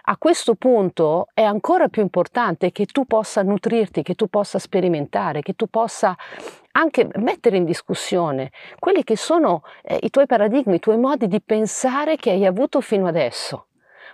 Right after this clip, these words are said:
proprio perché sei in un nuovo mondo. È come se fino adesso tu hai giocato a tennis e invece ti trovi a giocare a paddle. Non funziona, sembra uguale, può sembrare uguale visto dall'esterno,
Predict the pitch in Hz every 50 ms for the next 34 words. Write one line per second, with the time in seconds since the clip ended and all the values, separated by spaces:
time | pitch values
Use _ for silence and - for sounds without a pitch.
0 | _ - - 269 311 392 - 392 349 - 196 180 185 - 285 330 - - - 220
1 | 247 302 302 - - 208 220 220 220 226 226 226 240 254 294 269 262 190 180 156
2 | 156 147 147 139 123 127 123 117 110 - - - - - - - - - - 269
3 | 247 220 202 - - 233 214 - - 262 254 220 202 208 226 208 185 - - 170
4 | 165 - - 226 208 196 175 170 160 175 196 - 226 214 190 - - 190 196 190
5 | - 254 254 277 294 311 339 349 - - - - - - - - - _ _ _
6 | _ _ _ _ - 214 233 254 - - 262 262 240 240 - 320 - - - 247
7 | 226 240 254 277 214 233 226 - 214 226 240 - - 269 269 240 143 123 123 127
8 | - _ _ _ - 190 208 226 240 254 294 311 302 - - 247 240 220 - -
9 | 269 247 175 156 160 - - - 277 294 294 254 220 - 196 165 151 160 165 147
10 | 135 143 147 139 - - - 262 277 - - 277 254 220 214 240 254 277 285 254
11 | 220 190 139 - - - - - - - - 214 196 170 190 220 214 196 180 170
12 | 156 156 151 202 190 - - 190 165 175 160 151 156 - - - - 165 156 143
13 | 131 131 117 110 -